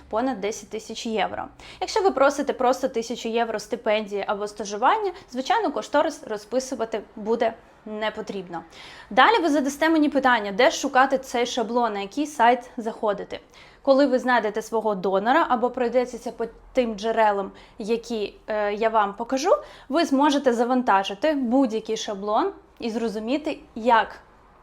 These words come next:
влаштована аплікаційна форма.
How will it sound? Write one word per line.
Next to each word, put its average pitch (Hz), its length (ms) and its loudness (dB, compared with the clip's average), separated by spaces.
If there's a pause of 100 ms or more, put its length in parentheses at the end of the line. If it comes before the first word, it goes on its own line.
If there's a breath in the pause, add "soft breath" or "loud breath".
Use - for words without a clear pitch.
(420)
влаштована 320 680 2
аплікаційна 233 840 -2 (420 loud breath)
форма. 190 420 -2